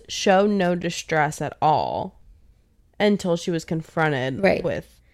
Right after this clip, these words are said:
Speaker 1: killing her
Speaker 2: That's when she
Speaker 1: child.
Speaker 2: immediately was like, "It wasn't breathing."
Speaker 1: And, like, her whole demeanor changes. And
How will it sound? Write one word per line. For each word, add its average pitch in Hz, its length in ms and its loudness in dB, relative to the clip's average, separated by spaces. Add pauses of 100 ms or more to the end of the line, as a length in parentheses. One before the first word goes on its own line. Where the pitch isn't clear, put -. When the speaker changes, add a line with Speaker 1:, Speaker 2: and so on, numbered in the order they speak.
(160)
Speaker 1:
killing 151 300 -4
her 160 80 -4
Speaker 2:
That's 208 220 4
when 233 140 6
she 240 160 6
Speaker 1:
child. 208 80 6
Speaker 2:
immediately 190 720 4 (480)
was 196 180 2
like, 175 340 2
"It 254 120 12
wasn't 226 280 8
breathing." 190 640 6 (2000)
Speaker 1:
And, 214 120 6
like, 214 160 4
her 233 120 2
whole 247 260 4
demeanor 220 480 4
changes. 175 680 4
And 185 280 2